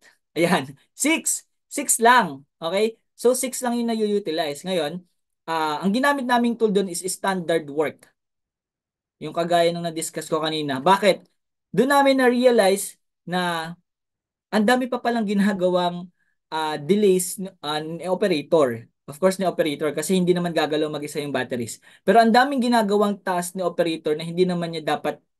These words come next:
ginagawa. Kaya hindi namin na-fulfill yung eight hundred circuits na yon. Okay?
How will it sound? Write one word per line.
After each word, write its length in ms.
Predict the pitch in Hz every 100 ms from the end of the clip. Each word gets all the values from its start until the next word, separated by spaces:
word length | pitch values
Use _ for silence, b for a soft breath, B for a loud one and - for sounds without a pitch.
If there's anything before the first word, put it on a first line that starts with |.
| _
ginagawa. 680 | 139 175 160 147 135 131 - _ _ _ _ _ _ -
Kaya 240 | 185 208 214
hindi 320 | 220 208 262
namin 320 | 262 233 214
na-fulfill 600 | 208 190 202 190 190 165
yung 320 | 180 175 180 -
eight 200 | 180 175 170
hundred 320 | 165 151 143
circuits 480 | - 131 131 - 127
na 80 | 139
yon. 200 | 131 101 _ _ _ _ _
Okay? 320 | 156 156